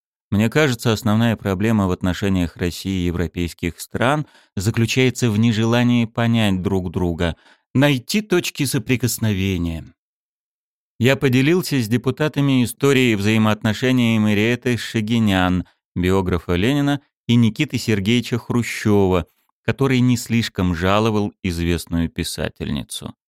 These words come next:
Шагинян в своих трудах буквально превозносила вождя мирового пролетариата, а заслуги перед Коммунистической партией самого Хрущева никак не отмечала,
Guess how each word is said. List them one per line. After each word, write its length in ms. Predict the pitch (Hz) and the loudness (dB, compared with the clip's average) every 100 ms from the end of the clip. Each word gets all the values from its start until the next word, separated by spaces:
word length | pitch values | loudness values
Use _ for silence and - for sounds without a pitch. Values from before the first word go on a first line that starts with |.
| _ _ _ | _ _ _
Шагинян 600 | - 117 127 147 175 165 | -2 0 2 2 2 0
в 60 | - | -2
своих 340 | 113 120 98 | 0 0 -2
трудах 480 | - 117 135 156 104 | -4 0 2 0 -2
буквально 560 | 104 - 135 143 135 127 | -6 -2 0 2 0 -2
превозносила 960 | 131 127 117 123 - - 113 98 92 | -2 0 2 0 -2 0 2 4 2
вождя 400 | 90 87 82 87 | 2 0 0 0
мирового 600 | 85 87 87 85 87 82 | 2 0 0 0 0 -2
пролетариата, 960 | - 87 85 82 87 92 143 170 - 170 _ _ - | -4 -4 -4 -4 -2 0 0 -2 -4 -8 _ _ -4
а 140 | 107 | 0
заслуги 560 | 101 107 - 104 98 90 | 2 0 0 -2 0 -2
перед 280 | - 87 - | 0 -2 -2
Коммунистической 920 | 90 90 90 - 92 95 - - 82 | -2 0 0 -2 -6 -4 -6 -6 -4
партией 520 | - 85 - 80 82 | -2 -2 -2 -4 -4
самого 480 | 78 87 87 101 160 | -4 -2 0 0 -2
Хрущева 540 | - 143 - 135 127 | -4 -12 -6 -2 0
никак 420 | 104 95 - 123 123 | 0 -2 -4 -8 -4
не 100 | 120 | -6
отмечала, 760 | - 117 - 90 85 82 82 | -4 -6 -4 -2 0 0 -4